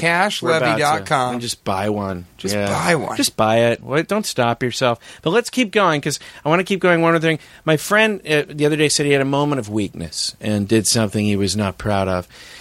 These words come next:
Speaker 1: I feel like our morality, and I don't wanna get
Speaker 2: Did
Speaker 1: too
Speaker 2: he piss
Speaker 1: deep.
Speaker 2: in a shit-covered garbage pail?
Speaker 1: That's exactly what he did.
Speaker 2: Ugh, Nancy, I'm so sorry you keep getting your face mistaken for a urinal.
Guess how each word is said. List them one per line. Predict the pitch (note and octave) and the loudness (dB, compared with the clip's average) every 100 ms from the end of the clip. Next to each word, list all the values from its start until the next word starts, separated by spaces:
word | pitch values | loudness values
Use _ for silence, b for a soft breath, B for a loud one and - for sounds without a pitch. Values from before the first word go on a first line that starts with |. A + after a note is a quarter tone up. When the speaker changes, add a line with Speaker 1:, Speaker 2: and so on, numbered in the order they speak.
| B B _ - | B B _ -8
Speaker 1:
I | E3+ B3 | 0 0
feel | C#4 D4 C4 | 0 -6 -6
like | F#3 D#3+ D3+ F2+ | -2 -2 -2 -4
our | C3 | -6
morality, | C3 C3+ C#3 C#3+ C#3+ C3+ A2+ | -4 -2 0 2 2 0 -2
and | |
I | A#2+ | -2
don't | |
wanna | D3 | -4
get | D3+ | -4
Speaker 2:
Did | C3+ | 0
Speaker 1:
too | B2+ | -2
Speaker 2:
he | |
piss | A2 D3+ D3+ | 0 0 2
Speaker 1:
deep. | C#3+ | 2
Speaker 2:
in | |
a | A2 | -2
shit-covered | - - A#2+ - B2 A2 A#2 | -6 -4 -4 -2 -2 0 -4
garbage | G2 A2 A2+ A#2 - | -2 -2 -2 -4 -6
pail? | B2+ A#2+ B2 | -6 -4 -6
Speaker 1:
That's | C3+ C3 | -6 -4
exactly | G#2+ B2 A#2 A2+ | 0 2 2 0
what | G2 F#2 | -4 -4
he | E2+ | -4
did. | F2 E2 | -6 -8
Speaker 2:
Ugh, | B2 | -8
Nancy, | B2+ C#3+ D3+ C#3+ E3 D#3 | -6 -4 -2 -2 0 0
I'm | B2 A2 | 0 -2
so | - D#3 C#3 | 0 0 0
sorry | - D3+ D3 D#3 | 0 2 2 0
you | C#3 | -2
keep | A#2+ - C3 - | -4 -4 -6 -2
getting | D3 C3 | -4 0
your | A#2+ | -2
face | G#2+ - F3 D#3+ - - | -4 -2 0 2 0 -2
mistaken | B2+ - - D#3 D3+ D3 | 2 2 4 2 2 -2
for | - C3 | 0 0
a | A#2 | 0
urinal. | A#2 C3+ D3 C#3 B2 G2+ | 0 0 2 2 0 -2